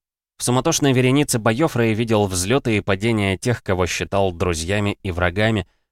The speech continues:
а также тех, кто находился между ними. Эмили Гишем одержала победу,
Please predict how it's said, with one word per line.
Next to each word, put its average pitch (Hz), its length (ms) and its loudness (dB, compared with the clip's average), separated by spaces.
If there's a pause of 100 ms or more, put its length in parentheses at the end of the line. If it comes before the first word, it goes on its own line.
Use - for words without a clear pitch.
(100)
а 110 60 -10
также 120 260 0
тех, 135 240 0
кто - 220 0
находился 101 600 0
между 95 300 -2
ними. 87 380 -2 (480)
Эмили 139 280 2
Гишем 135 420 0
одержала 107 500 2
победу, 107 540 0